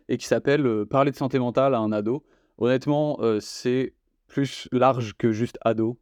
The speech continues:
Euh, je pense que c'est des conseils limite qui peuvent s'adapter à tout le monde. <laughs> Donc, euh, et notamment dans ces,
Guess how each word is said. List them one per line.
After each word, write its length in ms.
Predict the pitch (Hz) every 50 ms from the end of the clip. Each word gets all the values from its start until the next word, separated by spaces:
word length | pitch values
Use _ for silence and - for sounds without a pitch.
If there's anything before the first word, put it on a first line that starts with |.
| - -
Euh, 140 | 107 104 101
je 80 | -
pense 160 | - 120 113 -
que 80 | 123 -
c'est 100 | - 117
des 80 | 110
conseils 260 | 104 113 113 135 131
limite 240 | 117 113 120 123 123
qui 60 | -
peuvent 200 | - 120 107 - -
s'adapter 720 | - - - 123 110 107 - - 113 113 107 - - 120
à 40 | 110
tout 120 | - 120
le 60 | 117 113
monde. 180 | 113 104 104
<laughs> 720 | - - - - - _ - - - - - - - - -
Donc, 340 | 120 127 127 135 123 -
euh, 480 | 139 127 120 117 113 113 113 110 113 113 -
et 160 | 127 123 123
notamment 420 | 131 135 139 - 139 131 147 165 165
dans 140 | 139 123 123
ces, 340 | - - 120 113 107 107